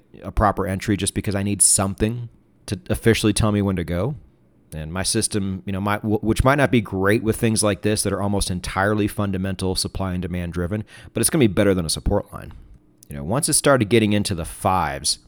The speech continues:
I looked to add on, and I ended up adding on in the low sixes. And I believe we're right at seven as we speak. Uh, but to me, there is no way natural gas should have dropped. I thought it was a real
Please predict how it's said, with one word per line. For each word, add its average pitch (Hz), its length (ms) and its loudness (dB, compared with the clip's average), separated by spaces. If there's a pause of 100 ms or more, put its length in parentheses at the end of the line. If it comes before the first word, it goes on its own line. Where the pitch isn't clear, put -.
(440)
I 98 120 0
looked 120 300 4
to - 140 -4
add 98 160 2
on, 101 420 -2
and 92 160 -4
I 95 60 -4
ended 110 220 2
up 110 160 4
adding 104 280 4
on 98 180 0
in 92 80 -2
the 87 80 -2
low 87 200 -2
sixes. - 640 -4 (520)
And 73 80 -8
I 82 60 -4
believe 87 260 -2
we're 90 100 0
right 95 240 2
at 101 140 -2
seven 98 540 2
as 87 200 -2
we 87 80 -4
speak. - 440 -6 (640)
Uh, - 260 -14
but 98 200 -8
to 131 100 2
me, 147 180 6
there 127 160 6
is 107 120 2
no 107 500 4
way 92 640 0
natural 87 360 -4
gas 80 400 -4
should - 240 -4
have 82 120 -2
dropped. - 400 -6 (720)
I 92 60 -2
thought 95 280 0
it 85 40 0
was 82 120 -6
a 73 120 -12
real 87 500 2